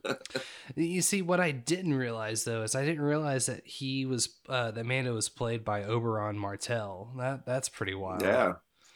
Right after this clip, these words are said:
Speaker 2: yeah, man. Pedro Pascal is excellent actor.
Speaker 1: Yeah. There has seemed to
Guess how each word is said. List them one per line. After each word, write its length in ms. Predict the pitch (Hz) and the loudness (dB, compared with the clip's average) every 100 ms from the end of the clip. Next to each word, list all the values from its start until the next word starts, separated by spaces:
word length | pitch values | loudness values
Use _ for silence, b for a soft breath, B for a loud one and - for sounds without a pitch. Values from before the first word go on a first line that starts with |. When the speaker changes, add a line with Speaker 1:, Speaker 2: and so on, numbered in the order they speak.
| b - | b 0
Speaker 2:
yeah, 280 | 98 117 95 | 4 6 4
man. 400 | 92 95 95 - - | 4 2 0 -4 0
Pedro 300 | 95 101 98 | 4 4 6
Pascal 560 | 98 101 - 104 98 | 6 6 6 8 8
is 260 | 92 - - - 85 | 4 0 -6 -6 -2
excellent 380 | 95 95 90 | 0 2 4
actor. 380 | 80 78 80 85 - _ - - - | 4 4 0 -2 -6 _ -20 -16 -14
Speaker 1:
Yeah. 140 | 98 113 - _ _ _ - B B - | -14 -16 -20 _ _ _ -18 B B -4
There 100 | 139 | 0
has 220 | 214 277 | 2 2
seemed 440 | - 196 208 202 | 4 4 2 0
to 220 | 175 151 | -4 -6